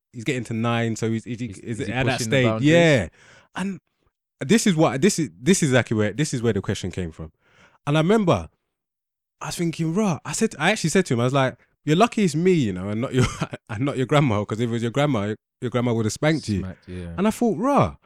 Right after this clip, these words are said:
Speaker 1: I couldn't, I couldn't do it."
Speaker 2: You couldn't spank him?
Speaker 1: Y-, yeah, 'cause I just thought
Speaker 2: Oh, you couldn't inflict, okay, l-, l-, let's, let's, let's, let me
Speaker 1: I can't, like, I, based on, okay,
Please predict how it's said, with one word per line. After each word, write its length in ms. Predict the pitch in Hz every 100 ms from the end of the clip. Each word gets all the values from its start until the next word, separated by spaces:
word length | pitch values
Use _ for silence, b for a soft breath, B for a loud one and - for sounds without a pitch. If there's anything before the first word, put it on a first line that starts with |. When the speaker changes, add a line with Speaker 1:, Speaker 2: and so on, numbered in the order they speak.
| _ _ _ _ _ _ _ 147
Speaker 1:
I 180 | 220
couldn't, 480 | 226 208 175 156 113 _ _ _ _ _ _ _ _
I 160 | - 180
couldn't 300 | 180 139 98
do 160 | 139 113
it." 160 | - - _ _ _ _ _
Speaker 2:
You 80 | 104
couldn't 180 | 143 139
spank 320 | - 139 135
him? 160 | 95 85 156
Speaker 1:
Y-, 140 | - - _ -
yeah, 380 | 175 214 220 180
'cause 100 | 170
I 60 | 185
just 180 | 185 -
thought 360 | 202 185 151 -
Speaker 2:
Oh, 20 |
you 80 | 160
couldn't 180 | 175 214
inflict, 360 | 202 - 208 -
okay, 260 | 151 143 107
l-, 80 | 127 151
l-, 100 | 156 151 -
let's, 220 | 190 185 143
let's, 320 | 185 - -
let's, 320 | 165 180 -
let 160 | 170 180
me 260 | 185 165 - _ _ _ _ _ 170
Speaker 1:
I 60 |
can't, 300 | - 277 -
like, 160 | 190 196
I, 100 | 220
based 760 | 180 147 - - 147 214 277 -
on, 260 | 208 190 - _ 147 120 -
okay, 280 | 151 101